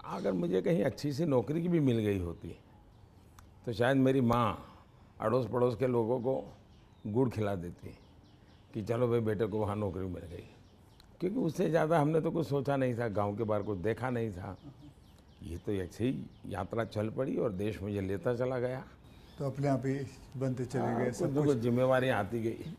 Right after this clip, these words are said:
Speaker 2: बहुत ही मतलब, अ, नेचुरली रहा है इसमें।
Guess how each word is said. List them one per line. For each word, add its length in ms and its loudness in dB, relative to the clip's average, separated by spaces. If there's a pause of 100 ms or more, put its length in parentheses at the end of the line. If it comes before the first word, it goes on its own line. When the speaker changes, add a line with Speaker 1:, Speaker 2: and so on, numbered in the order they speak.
Speaker 2:
बहुत 260 4
ही 80 4
मतलब, 300 2
अ, 120 -10 (840)
नेचुरली 600 4
रहा 320 -2
है 180 -12 (120)
इसमें। 420 -4